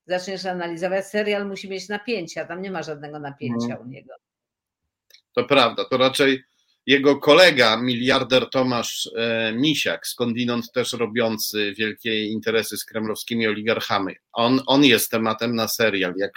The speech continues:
Speaker 2: się spojrzy na wszystkie jego żony, kochanki i kilogramy kokainy.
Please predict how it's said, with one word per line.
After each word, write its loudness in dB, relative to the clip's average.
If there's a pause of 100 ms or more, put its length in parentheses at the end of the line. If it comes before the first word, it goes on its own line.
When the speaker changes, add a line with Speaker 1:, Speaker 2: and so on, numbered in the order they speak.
(140)
Speaker 2:
się -4
spojrzy 0
na -2
wszystkie -6
jego -2 (420)
żony, 4
kochanki -2
i -4
kilogramy 0
kokainy. -2